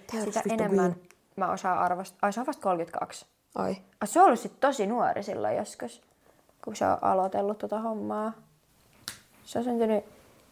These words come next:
Speaker 2: yhdeksänkymmentä. No kuule. Ei siinä sitten.
Speaker 1: Ei siinä.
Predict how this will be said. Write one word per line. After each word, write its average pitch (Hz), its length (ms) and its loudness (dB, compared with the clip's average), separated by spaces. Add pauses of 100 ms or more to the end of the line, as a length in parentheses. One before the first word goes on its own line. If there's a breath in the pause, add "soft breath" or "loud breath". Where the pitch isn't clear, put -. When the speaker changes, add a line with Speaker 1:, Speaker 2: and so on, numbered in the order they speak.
(840 soft breath)
Speaker 2:
yhdeksänkymmentä. 214 880 -10 (1200 soft breath)
No 359 100 -8
kuule. 233 300 4 (1300)
Ei 233 120 2
siinä 233 160 0
sitten. 247 320 -4 (360)
Speaker 1:
Ei 294 220 4
siinä. 254 280 6